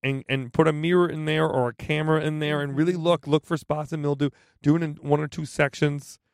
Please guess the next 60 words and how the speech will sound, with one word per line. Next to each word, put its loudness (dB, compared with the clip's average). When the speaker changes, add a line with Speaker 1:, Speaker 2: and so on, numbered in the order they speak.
Speaker 1:
and 4
just 0
make -2
sure -4
you're 4
okay. -4
I -12
wanna -4
make -6
sure 0
you're 8
okay, 0
Rowan. -6
I -12
don't -2
want 0
you, -6
I -4
don't 2
want -10
you -14
to -2
get -10
sick -8
from -8
this -12
stuff -10
and 2
wear 4
a -2
respirator -4
when -12
you -14
do -10
all -14
this -18
work. -18
Speaker 2:
Mm-hmm. -14
Speaker 1:
Okay? 0
Uh, 8
and -4
everyone 2
out 4
there 4
who's 2
experiencing -2
this -4
kind 0
of -2
stuff -2
and -6
going 2
through -2
stuff, 0
my -2
heart 2
goes 6
out 2
to -4
you. -4